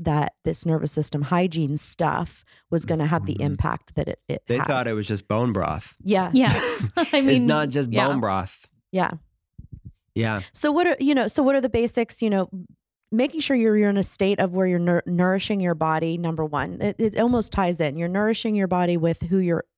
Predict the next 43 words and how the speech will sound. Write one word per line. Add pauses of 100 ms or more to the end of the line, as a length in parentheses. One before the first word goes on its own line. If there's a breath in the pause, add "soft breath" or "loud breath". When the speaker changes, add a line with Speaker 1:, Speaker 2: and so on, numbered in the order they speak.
Speaker 1:
who
you're
spending
time
with, (320 soft breath)
what
activities
you're
giving
your
time
to.
Sometimes
the
biggest
thing
you
can
do
to
nourish
your
body
is
not (300 soft breath)
to
say,
"No,
I
have
to
cut
this
stress
out,"
but
say
no
to (320 soft breath)
things
in
your
life.